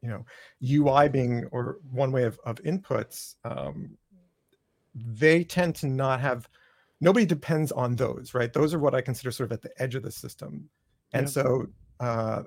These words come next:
Speaker 1: they depend on everything else, but nobody depends on them. So it's a bit easier to, to move them
Speaker 2: Right.
Speaker 1: around.
Speaker 2: Yeah, and I would say, you know, your requirements are gonna drive a lot of this too. There may be scenarios where you have another U I team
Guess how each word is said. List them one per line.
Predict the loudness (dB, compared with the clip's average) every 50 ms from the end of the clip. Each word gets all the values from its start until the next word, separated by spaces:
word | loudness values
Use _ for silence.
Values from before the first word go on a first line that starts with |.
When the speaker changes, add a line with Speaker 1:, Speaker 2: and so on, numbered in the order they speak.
| -12 -16 -12
Speaker 1:
they | -10 -8 -4 2 4 6 8 8 6 6 4
depend | 2 2 0 0 0 0 2 2
on | 2 0
everything | 0 -2 -4 -4 -4 0
else, | 2 2 4 4 2 0 -2 -8 -10 -6
but | -4 -2
nobody | 0 2 2 4 2 2
depends | 0 -2 -4 -4 -4 -4
on | -4 -4 -4
them. | -4 -4 -6 -6
So | -6 -8
it's | -8 -8
a | -10
bit | -6 -2 -2 -2 -2 -2
easier | -4 -4 -4 -4 -4 -4 -6 -6 -6 -8
to, | -10 -12 -14 -14 -14 _ -18
to | -16 -12 -10
move | -10 -8 -8 -6
them | -6 -6 -8
Speaker 2:
Right. |
Speaker 1:
around. | -6 -6 -6 -6 -6 -6 -8 -10 -12 -16 _ _ _ _ _ _ _ _ _ _ _ _ _ _ _ _ _ _
Speaker 2:
Yeah, | 8 10 10
and | 10 10
I | 10
would | 8 6 4
say, | 4 6 8 8 10 8 8 4 2 -2 -8 -12
you | -6 -2 0 2
know, | 2 2 0 -2 -6 -8
your | -6 -2 0 2 4 4 4 4 2 2 0 -2 -4 -6 -10 -16 -20 _ _ _ _ _ _ _
requirements | -18 -12 -6 -2 0 2 2 2 0 -2 -2 -4
are | -6 -4
gonna | -4 -4 -6 -6
drive | -4 -4 -4 -4 -4
a | -4
lot | -6 -6 -6
of | -8
this | -8 -10
too. | -6 -2 0 0 0 -2 -4 -10 _ _ _ _
There | 4 6 8 8
may | 8 8 6
be | 6 4 2 2
scenarios | 0 0 0 2 4 4 4 2 2 -2 -4
where | -2 0 0 2 2 0 -2 -4 _ _ _ _ _ _ _ _
you | -4 0 2
have | 2
another | 2 4 4 4 4 6
U | 8 10 12 12
I | 12 12 12 10
team | 6 2 -8 -12 -12 -12 -12 -14 -16 -20